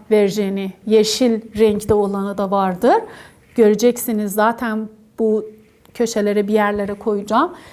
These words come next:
Bizim kulemiz bakalım kaç santimetre olacaktır? Bakalım. Bakın. Artık ben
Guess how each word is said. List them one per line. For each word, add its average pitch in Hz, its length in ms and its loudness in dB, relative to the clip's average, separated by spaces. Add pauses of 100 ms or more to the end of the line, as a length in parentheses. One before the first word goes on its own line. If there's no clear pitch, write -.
(140)
Bizim 233 200 2
kulemiz 247 400 0
bakalım 254 380 2
kaç 311 340 0 (680)
santimetre 240 720 -2
olacaktır? 202 800 0 (280)
Bakalım. 214 560 -4 (480)
Bakın. 277 380 -2 (1300)
Artık 233 580 0
ben 277 340 2